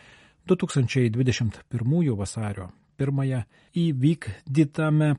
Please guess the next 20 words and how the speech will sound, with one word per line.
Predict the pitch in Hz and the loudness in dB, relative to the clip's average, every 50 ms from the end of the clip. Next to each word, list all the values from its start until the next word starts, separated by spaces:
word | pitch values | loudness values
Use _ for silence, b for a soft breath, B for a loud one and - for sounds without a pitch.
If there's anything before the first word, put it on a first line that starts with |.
| - _ | -2 _
perversme | - 156 160 160 156 147 151 135 - - 147 147 135 | -2 -2 0 0 0 0 0 -2 0 0 0 0 2
valdžią | 143 147 143 135 135 135 123 | 2 2 2 2 2 0 0
perėmė | - 143 135 135 131 127 127 131 127 110 98 - _ _ _ _ _ - | 0 -2 -2 0 0 0 2 2 0 0 -2 -6 _ _ _ _ _ -4
kariuomenės | 135 123 131 139 127 127 123 120 117 113 - - - - | -4 -2 0 2 2 2 4 4 2 2 0 -4 -8 -8
vadovybė, | - 127 131 127 117 135 135 151 135 110 92 98 92 - - b b b b b b b b b b b _ | -2 0 0 2 4 4 4 4 4 2 2 0 -4 -6 -10 b b b b b b b b b b b _
o | 127 110 | -4 -2
krašte | - 117 110 - - 147 139 127 | -2 -2 -4 -2 0 0 0 2
vėl | 120 131 131 127 123 | 4 2 4 4 2
atsinaujino | 113 - - 117 120 123 123 120 117 117 113 117 117 113 113 113 113 107 101 92 - | 2 2 2 2 4 4 4 4 4 4 4 2 2 2 0 0 0 0 -2 -4 -6
susirėmimai, | - - - 123 - - 123 107 113 113 143 160 139 107 92 - - b b b b b b b b b b - | -8 -2 -2 -2 0 0 0 0 4 4 4 4 4 2 0 -4 -10 b b b b b b b b b b -2
nuo | 151 143 | -2 0
kurių | - 135 123 123 120 | 0 0 0 2 2
ne | 110 104 95 | 2 0 2
kartą | - 139 135 131 - 120 110 101 - - _ _ - | 2 2 2 2 0 0 -2 -2 -4 -8 _ _ 0
nukentėjo | 139 143 - 123 107 101 - 110 110 110 104 | 0 0 2 0 -2 -2 -2 -4 -4 -4 -6
krikščionių | - - 110 - - - 113 98 95 101 | -4 -6 -6 -4 -4 -4 -4 -2 -2 0
bendruomenės. | 107 117 110 107 110 101 98 98 104 107 104 - - - _ _ _ _ _ b b b b b b b b b b b b b _ | 0 0 2 2 0 -2 -2 -4 -6 -8 -10 -12 -16 -18 _ _ _ _ _ b b b b b b b b b b b b b _
Kardinolas | - 165 185 185 214 202 185 185 185 180 143 - | 4 4 4 6 4 4 4 4 2 2 0 0
Čarlzas | - 147 135 131 135 131 120 - 131 117 113 | 0 0 2 2 2 0 0 2 0 0 0
Bo, | 117 131 175 180 139 98 | 0 0 0 0 0 -2